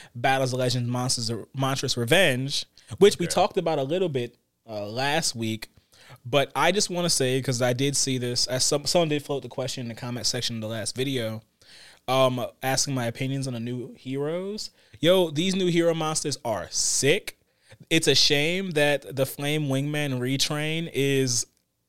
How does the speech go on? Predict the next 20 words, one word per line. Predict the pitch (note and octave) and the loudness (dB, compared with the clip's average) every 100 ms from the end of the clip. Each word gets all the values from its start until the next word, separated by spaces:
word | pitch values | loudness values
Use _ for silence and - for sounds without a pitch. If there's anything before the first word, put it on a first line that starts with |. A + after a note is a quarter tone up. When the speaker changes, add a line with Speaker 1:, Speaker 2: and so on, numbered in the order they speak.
| _ | _
Speaker 1:
essentially | D3+ D#3 D#3+ E3+ F#3+ F3+ | 0 4 4 4 4 2
just | D3+ D#3+ - B2+ | 4 2 2 -2
the | C3 | -4
perfect | - C#3+ C#3 F3 E3+ | 0 0 0 0 -4
hero | - D3+ D3+ C#3 | -2 0 2 2
bridge | B2 B2 B2 B2+ | 0 -4 -2 -4
piece. | - D#3+ E3+ - - - | -2 0 0 -4 -8 0
It's | F3 C#3 | 0 2
not | D3+ F#3+ | 2 4
a | F#3 | 4
retrain | D#3 E3+ D#3+ C3 | 4 2 0 0
of | |
Flame | C3 C#3+ C#3 | 0 -2 0
Wingman | D3 C#3 B2 | 0 0 0
at | G#2 | 2
all. | B2+ D#3+ G2+ | 4 4 4
It's | G#2+ - | -2 0
not | D3 D#3 | 0 0
Flame | - C3+ A#2+ | -2 -4 2
Wingman, | D#3 C3+ D#2 B1+ | 2 0 -8 -16